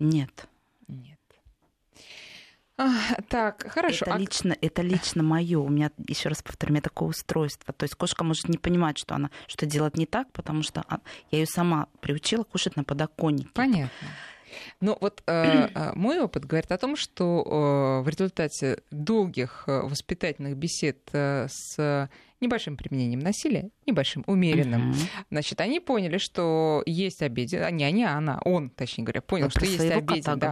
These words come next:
Speaker 1: говорите?
Speaker 2: своего кота.
Speaker 1: Мгм.
Speaker 2: Есть обеденный стул своего серого полосатого, да. Есть обеденный стул, и туда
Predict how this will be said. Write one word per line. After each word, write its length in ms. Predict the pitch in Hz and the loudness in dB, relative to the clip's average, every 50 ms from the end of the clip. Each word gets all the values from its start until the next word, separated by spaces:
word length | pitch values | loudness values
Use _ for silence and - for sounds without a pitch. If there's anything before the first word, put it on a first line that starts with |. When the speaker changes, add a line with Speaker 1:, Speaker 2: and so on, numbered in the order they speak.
| 143 | 0
Speaker 1:
говорите? 160 | 143 - - 143 | 0 -2 -2 0
Speaker 2:
своего 200 | 196 185 180 165 | 0 0 0 -2
кота. 400 | - - - 165 156 - 190 208 - - - | -2 0 0 0 0 0 -2 -4 -6 -10 -12
Speaker 1:
Мгм. 140 | - - 156 | -10 -8 -4
Speaker 2:
Есть 360 | 156 190 180 165 - - - | -2 -2 -2 -2 -4 -4 -4
обеденный 500 | 139 131 131 131 123 - 139 160 190 220 | -2 -2 -2 -2 -4 -4 -4 -4 -2 -4
стул 300 | 226 - - 269 254 - _ _ _ | -4 -4 -6 -8 -8 -8 _ _ _
своего 460 | - - 208 220 226 285 311 339 320 _ | -4 -2 0 0 2 2 0 0 0 _
серого 600 | - - - - 214 226 233 214 214 196 185 - - _ _ - | -6 -4 -2 0 0 0 2 2 2 2 2 0 -2 _ _ -4
полосатого, 520 | 160 156 147 143 - - - - - - | -2 0 0 0 -2 -4 -8 -8 -10 -10
да. 160 | - - - - | -8 -6 -6 -6
Есть 420 | - 147 - 233 254 247 - - - | -6 -6 -2 -2 -2 -2 -2 -2 -2
обеденный 460 | 151 139 127 123 147 151 185 233 262 | -2 0 0 -2 0 0 0 0 0
стул, 260 | - - - 320 320 240 | -2 -2 -4 -2 -2 -2
и 60 | 202 | -2
туда 380 | - - 175 208 262 320 - | -2 -4 -2 0 0 0 0